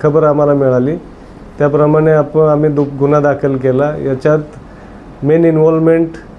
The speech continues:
त्यांचा जो वॉचमन होता सागर थापा, हा गायब असल्यानं त्याच्यावर संशयाची सुई गेली आणि त्याच्यावरच गुन्हा दाखल केला पहिला. साडे पंधरा लाखाची चोरी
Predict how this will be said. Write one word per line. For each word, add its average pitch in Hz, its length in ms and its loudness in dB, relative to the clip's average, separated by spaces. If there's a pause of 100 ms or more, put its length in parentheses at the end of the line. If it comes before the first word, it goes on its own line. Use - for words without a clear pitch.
(220)
त्यांचा 156 560 0 (720)
जो 147 140 2
वॉचमन 147 580 0
होता 147 260 -2
सागर 143 460 0
थापा, 139 320 -2 (920)
हा 143 80 0
गायब 151 320 2
असल्यानं 156 400 0
त्याच्यावर 156 440 0
संशयाची 156 560 0
सुई 151 260 0
गेली 147 260 2
आणि 156 240 2
त्याच्यावरच 165 1300 0 (720)
गुन्हा 160 200 2
दाखल 156 360 -2
केला 147 240 0
पहिला. 139 360 -2 (840)
साडे 147 200 2
पंधरा 160 360 0
लाखाची 156 420 0
चोरी 156 580 0